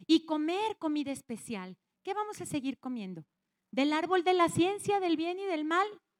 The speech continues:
Yo lo hago a mi manera, yo soy bien inteligente, va a ser a mi, a mi gobierno, sin consultar a Dios, ¿o vamos a comer del otro árbol? Del árbol de vida. Porque del árbol de vida, que es Jesucristo mismo,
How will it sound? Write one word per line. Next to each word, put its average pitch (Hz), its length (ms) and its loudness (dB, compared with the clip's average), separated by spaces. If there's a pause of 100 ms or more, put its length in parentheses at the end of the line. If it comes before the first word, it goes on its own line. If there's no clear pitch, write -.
(360)
Yo 269 180 -6
lo 277 160 4
hago 277 260 4
a 254 80 0
mi 247 160 -4
manera, 330 580 0 (460)
yo 262 140 -12
soy 262 220 -4
bien 247 200 -2
inteligente, 302 1080 -4 (260)
va 240 60 0
a 247 60 -4
ser 262 280 -6
a 254 100 -6
mi, 214 360 -10 (180)
a 214 80 -8
mi 226 180 -6
gobierno, 311 840 -4 (420)
sin 254 220 -10
consultar 247 540 -8
a 311 80 0
Dios, 320 260 -4 (260)
¿o - 100 -4
vamos 262 280 -4
a 302 60 -6
comer 262 280 -8
del 262 140 -8
otro 262 240 -8
árbol? 190 380 -6 (1120)
Del 247 160 -10
árbol 262 300 -12
de 247 120 -8
vida. 208 380 -10 (680)
Porque 254 280 0
del 254 180 -4
árbol 302 300 0
de 294 140 2
vida, 262 260 2
que 269 260 0
es 311 140 -2
Jesucristo 294 720 -6
mismo, 330 480 -8